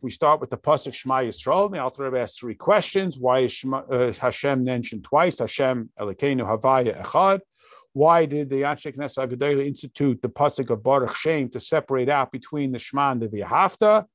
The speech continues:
And why do we have the term Shema to mean to gather together and also means to understand? So we explained that the V'ahavta is an assurance that if we will have Shema Yisrael appropriately, we'll understand Hashem, we will ipso facto result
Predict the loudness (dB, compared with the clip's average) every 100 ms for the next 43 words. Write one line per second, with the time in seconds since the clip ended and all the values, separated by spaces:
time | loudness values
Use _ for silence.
0 | _ _ _ -8 -6 2 4 6 4 0
1 | -4 -4 -4 -2 0 2 0 -4 -4 -4
2 | -4 -6 -2 2 2 -2 -8 -10 -10 -10
3 | -4 0 2 0 -4 -4 -2 0 0 -4
4 | -4 -2 0 0 -4 -8 -8 -6 -2 0
5 | 0 -4 -10 -14 -16 _ _ _ _ -20
6 | -20 -20 -12 -4 -2 -4 0 2 2 2
7 | -2 -4 -4 -2 -2 2 2 2 0 -2
8 | 0 0 0 -2 -6 -4 2 2 0 -6
9 | -10 -2 -2 -2 -6 -4 -4 -4 -2 0
10 | 2 0 -4 -2 -2 -4 -2 0 2 2
11 | 0 2 2 0 -6 -6 -6 -2 0 -2
12 | -2 -4 -2 -2 0 0 0 0 -2 0
13 | 2 2 2 -2 -4 -6 -2 -2 0 -4
14 | -4 -4 0 4 2 0